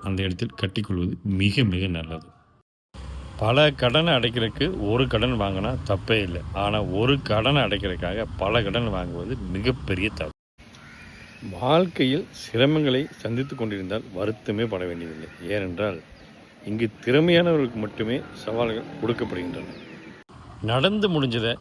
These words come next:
யாராலையும் மாற்றவும் முடியாது, திருத்தவும் முடியாது. ஆனா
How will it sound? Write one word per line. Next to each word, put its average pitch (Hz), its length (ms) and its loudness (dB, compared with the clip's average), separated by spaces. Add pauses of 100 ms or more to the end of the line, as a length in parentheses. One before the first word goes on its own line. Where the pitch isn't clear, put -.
யாராலையும் 123 540 2
மாற்றவும் 123 480 0
முடியாது, 110 340 -2
திருத்தவும் 123 460 0
முடியாது. 92 300 -4 (120)
ஆனா 110 280 0